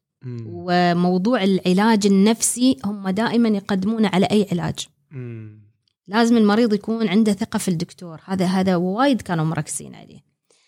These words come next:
Speaker 2: فاخترت بشكل، يعني، عفوي، اخترت العلاج الأول اللي هو الكيماوي.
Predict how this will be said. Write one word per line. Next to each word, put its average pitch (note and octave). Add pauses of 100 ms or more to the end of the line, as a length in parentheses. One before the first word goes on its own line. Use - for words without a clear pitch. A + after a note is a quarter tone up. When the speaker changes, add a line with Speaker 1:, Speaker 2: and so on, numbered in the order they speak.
(380)
Speaker 2:
فاخترت F3 (360)
بشكل، G3+ (140)
يعني، E3+
عفوي، G#3+
اخترت F#3+
العلاج F3
الأول F3
اللي F3
هو E3
الكيماوي. D#3+